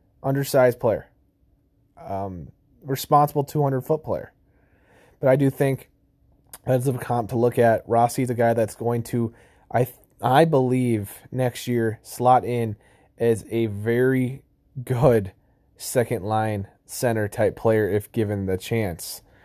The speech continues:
Um, I, I do think he'll be put in as a third line center to begin the year,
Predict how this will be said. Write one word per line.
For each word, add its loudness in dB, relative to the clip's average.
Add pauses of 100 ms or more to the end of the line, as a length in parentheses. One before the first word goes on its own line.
(280)
Um, -2 (200)
I, -2
I 2
do 0
think -2
he'll 4
be -2
put -2
in -2
as -2
a -4
third 0
line 0
center -2 (360)
to -8
begin 0
the 0
year, 0